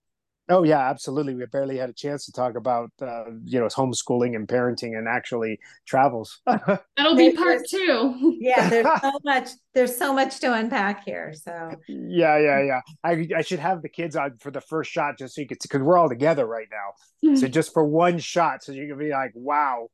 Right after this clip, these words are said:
Speaker 1: I, I don't know if you guys publish this as an, purely an audio or as a visual as well, but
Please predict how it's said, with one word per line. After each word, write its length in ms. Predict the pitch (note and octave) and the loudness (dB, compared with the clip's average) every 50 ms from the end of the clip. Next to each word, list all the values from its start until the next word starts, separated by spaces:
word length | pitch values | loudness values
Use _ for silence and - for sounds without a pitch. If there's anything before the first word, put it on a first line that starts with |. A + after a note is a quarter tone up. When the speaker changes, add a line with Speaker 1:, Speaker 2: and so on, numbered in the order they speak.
| _ - | _ -10
Speaker 1:
I, 160 | - E3+ G3 F3 D3 | -8 -8 -6 -4 -4
I 60 | D3 | -2
don't 120 | D#3 D#3+ | -2 -2
know 60 | D#3 | -2
if 100 | D3+ C3+ | -2 -4
you 80 | D#3 C#3+ | -4 -4
guys 200 | C#3 D3 C#3+ - | -4 -4 -6 -4
publish 340 | - D#3+ D#3+ D3+ D#3 C#3 - | -4 -4 -4 -4 -6 -8 -8
this 160 | D3 B2+ G#2+ | -8 -8 -8
as 160 | C3 C3 A#2 | -8 -6 -6
an, 100 | C3 C3+ C#3+ B2+ C#3+ - F3 - _ - | -8 -8 -10 -10 -12 -14 -16 -16 _ -2
purely 320 | - E3 F3 E3+ D#3 D3+ | 2 4 6 8 8 6
an 100 | C#3+ C#3 | 6 4
audio 420 | D3+ C#3+ C#3 C#3 C#3 C#3+ C#3+ C3 C#3+ | 4 4 2 2 2 0 -2 -4 -4
or 220 | C#3+ D3 C#3+ D3+ | -4 -2 -2 -2
as 300 | C#3+ D3 C#3+ C#3 C3+ B2 | -4 -6 -8 -8 -8 -10
a 60 | A#2+ | -10
visual 400 | A#2 C3 C#3 C3 B2 B2 A#2+ A#2+ | -8 -8 -8 -6 -6 -6 -6 -6
as 120 | A#2+ A2 A2 | -8 -4 0
well, 240 | C3+ C#3+ C3 B2+ A#2+ | 2 2 2 2 2
but 160 | C3 A#2+ | 0 0